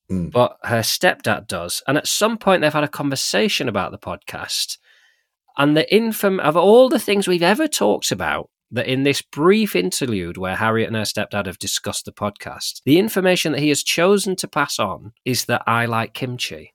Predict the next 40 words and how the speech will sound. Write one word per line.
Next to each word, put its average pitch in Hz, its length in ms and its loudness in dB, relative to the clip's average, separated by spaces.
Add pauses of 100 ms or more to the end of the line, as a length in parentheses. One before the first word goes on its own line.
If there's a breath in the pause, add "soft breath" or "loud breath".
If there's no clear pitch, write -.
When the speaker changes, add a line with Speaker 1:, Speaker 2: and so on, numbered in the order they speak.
(100)
Speaker 1:
I - 20 -6
mean, 135 120 4
it's, 135 160 -8 (120)
you 123 100 -2
know 120 140 2
what? 117 420 -2 (540)
That 127 180 0
is, 123 140 0
like, 113 220 2
so 107 340 6
twenty 107 320 -2
twenty-three. 107 720 -2 (160)
Like 139 200 2
my 151 100 2
stepdad 175 600 4
said 185 240 6
on 190 120 0
your 151 120 4
podcast, 135 680 0
"You 185 100 0
like 139 280 2
kimchi?" 180 800 -2 (100)
Speaker 2:
It's - 220 2
absolutely 147 600 2
bonkers, 226 600 2
isn't 95 180 -2
it? 370 160 2
Speaker 1:
And 156 120 4
where 196 100 8
does 196 100 4
it 208 80 2
go 214 140 6
next? 233 400 2
I'm, 165 100 4
I'm 160 120 6
on 170 100 6
tenterhooks. - 1200 0
Speaker 2:
She 151 220 0
says, 123 680 0 (140)
um, 123 640 -2